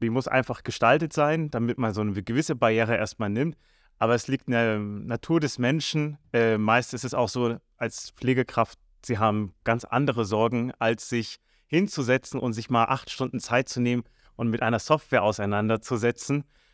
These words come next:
Äh, meist brennt's woanders schon wieder. Und dann ist vielleicht der gute Vorsatz, sich mit der Software auseinanderzusetzen, auch schnell wieder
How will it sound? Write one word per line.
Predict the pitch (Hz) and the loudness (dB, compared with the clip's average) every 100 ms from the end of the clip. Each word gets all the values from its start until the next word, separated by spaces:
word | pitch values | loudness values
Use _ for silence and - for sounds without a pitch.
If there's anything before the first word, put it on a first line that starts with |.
| _ | _
Äh, | 117 113 110 | 2 4 2
meist | 92 107 131 - | 2 2 0 0
brennt's | 131 135 - | -2 -2 0
woanders | 120 135 131 - | 2 2 2 0
schon | 113 104 | -4 -2
wieder. | 110 120 147 - _ - | 2 2 0 -10 _ -4
Und | 104 107 107 104 - - 117 | 2 4 4 0 -4 -4 0
dann | 117 | 0
ist | 131 120 - - - _ _ | 0 -4 -8 -12 -16 _ _
vielleicht | - 123 131 | 0 2 2
der | |
gute | 127 175 | -2 -2
Vorsatz, | 143 147 143 139 - | 0 2 2 0 -4
sich | - 120 | -8 -4
mit | 123 | -2
der | 120 | -2
Software | - 131 - 104 | 0 -2 0 0
auseinanderzusetzen, | 110 110 113 113 113 113 113 113 - - - | 2 2 2 0 0 0 0 -4 -8 -20 -10
auch | 113 | -8
schnell | - 123 113 | -4 0 0
wieder | 110 110 104 | 2 2 2